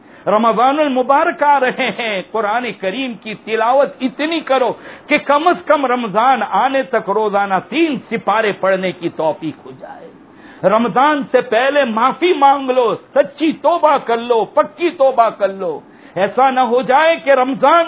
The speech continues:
گزر جائے اور ہماری مغفرت نہ ہو۔ ٹانکی تو سوراخ والی ہو اور پانی کتنا بھی ڈالو گے نیچے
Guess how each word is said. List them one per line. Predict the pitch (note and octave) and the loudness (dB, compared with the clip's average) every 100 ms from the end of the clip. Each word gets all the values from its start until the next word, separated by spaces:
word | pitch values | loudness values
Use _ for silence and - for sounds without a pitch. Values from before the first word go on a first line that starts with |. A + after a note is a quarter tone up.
| C#4 | -2
گزر | D4 C#4+ | 0 0
جائے | B3+ A3+ C4+ C#4 | 0 0 2 2
اور | G3+ | -2
ہماری | G#3+ G#3+ A#3 G#3 | -4 -2 -2 -4
مغفرت | F3+ E3+ G3+ G#3 F3 E3+ | -10 -12 -10 -8 -8 -8
نہ | E3+ | -10
ہو۔ | - C#3+ C#3+ - _ _ _ - - | -12 -14 -16 -18 _ _ _ -20 -4
ٹانکی | F3+ G3 B3 D4 | -2 -2 -4 -4
تو | - A3 - | 0 -2 0
سوراخ | A#3 G#3 A3 - | 0 4 2 0
والی | C#4+ D4 D4+ D4 - | 0 0 0 -2 0
ہو | C#4 A3 - _ - | 0 0 -8 _ -4
اور | B3+ C4+ | 0 0
پانی | - A3+ C4+ E4 | -2 -2 -2 -4
کتنا | - C#4+ A3 D4+ E4+ | -6 -10 -2 2 2
بھی | F4+ D#4+ | 2 2
ڈالو | B3 B3 B3 B3 | 4 4 4 2
گے | G#3+ A3+ | 2 -4
نیچے | F#3 G3+ G#3 | -6 -10 -8